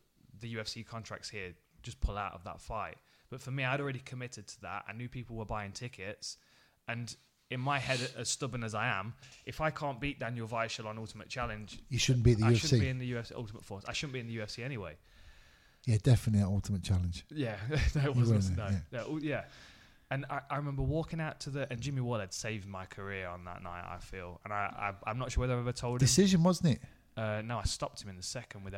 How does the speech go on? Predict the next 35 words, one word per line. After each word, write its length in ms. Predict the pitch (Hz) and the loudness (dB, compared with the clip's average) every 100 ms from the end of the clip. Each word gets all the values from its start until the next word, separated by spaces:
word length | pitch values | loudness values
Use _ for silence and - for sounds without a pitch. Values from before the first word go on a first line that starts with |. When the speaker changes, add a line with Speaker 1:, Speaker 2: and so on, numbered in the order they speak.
| 104 | 6
Speaker 2:
Did 240 | 214 - | 6 8
you? 60 | 285 | 8
Speaker 1:
elbows. 200 | 196 - | 8 8
Yeah, 400 | 110 110 107 98 | 4 0 -2 -6
stopped 280 | - - 196 | -8 -6 0
him 80 | |
Speaker 2:
No 20 | 220 | 2
Speaker 1:
with 80 | - | 4
Speaker 2:
shit. 220 | - 247 | 4 4
Speaker 1:
elbows. 300 | 214 - - | 2 -2 -6
Yeah. 260 | 110 104 95 - - - | -6 -6 -8 -14 -20 -8
So 220 | - 135 | -2 0
the 80 | 131 | -2
f-, 140 | - - | -4 -2
I 80 | |
lost 300 | 117 147 143 | 0 2 0
the 60 | 127 | -4
first 360 | - 120 113 117 | -4 -2 -2 -4
round 480 | 107 98 85 82 - _ - - | -4 -4 -8 -14 -20 _ -20 -10
because 240 | 117 131 123 | -6 -2 0
if 60 | |
you 80 | 131 | 0
remember 220 | 143 151 | 0 0
the 100 | 127 | 2
Ultimate 300 | 131 131 135 | 0 -2 -6
Force 320 | - 123 113 | -6 -4 -4
cage, 420 | - 127 110 90 - | -4 -4 -4 -6 -8
they 80 | |
had, 180 | 107 104 | -6 -6
like, 240 | 104 101 104 | -6 -8 -8
a, 160 | 95 92 | -8 -6
like, 180 | 101 | -8
an 80 | 101 | -8
angled 420 | 117 120 113 107 - | -8 -6 -4 -4 -2
pad 320 | - 113 | 0 -2